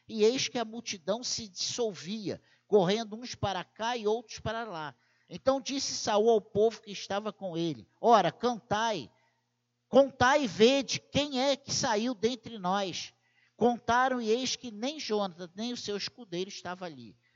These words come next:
Saul disse a Aías: Traze aqui a arca de Deus, porque naquele dia ela estava com os filhos de Israel. Enquanto Saul falava ao sacerdote, o alvoroço que havia no arraial dos filisteus crescia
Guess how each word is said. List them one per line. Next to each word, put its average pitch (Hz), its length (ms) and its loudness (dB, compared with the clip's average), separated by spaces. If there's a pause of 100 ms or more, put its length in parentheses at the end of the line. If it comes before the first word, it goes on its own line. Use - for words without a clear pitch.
(120)
Saul 208 440 -2
disse 233 640 -4
a 185 360 4
Aías: 196 680 -2 (580)
Traze 247 420 6
aqui 240 320 -2
a 226 60 6
arca 226 460 4
de 240 160 -10
Deus, 208 400 2
porque 208 320 -6
naquele 233 440 -8
dia 208 520 -2 (360)
ela 202 320 4
estava 185 500 -2
com 175 260 -10
os 165 100 -8
filhos 156 360 -10
de 151 120 -12
Israel. 113 600 -8 (280)
Enquanto 330 440 -4
Saul 214 360 0
falava 151 800 -4 (160)
ao 147 180 -2
sacerdote, 160 840 -8
o 180 40 -10
alvoroço 185 640 -6
que 208 80 -6
havia 143 320 -6
no 139 100 -14
arraial 127 460 -8
dos - 120 -20
filisteus 175 640 -10
crescia 202 640 -6